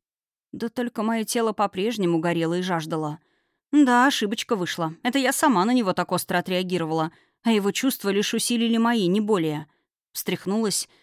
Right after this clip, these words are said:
отошла на пару шагов подальше от слишком соблазнительного мужчины —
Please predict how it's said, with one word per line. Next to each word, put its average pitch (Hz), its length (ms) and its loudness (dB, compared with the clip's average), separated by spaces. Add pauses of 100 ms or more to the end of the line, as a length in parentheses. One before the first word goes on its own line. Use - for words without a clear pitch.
(240)
отошла 226 400 2
на 208 100 4
пару 214 220 0
шагов 196 400 -2
подальше 190 540 0
от 175 120 0
слишком 185 480 -2
соблазнительного 180 760 0
мужчины — 170 540 0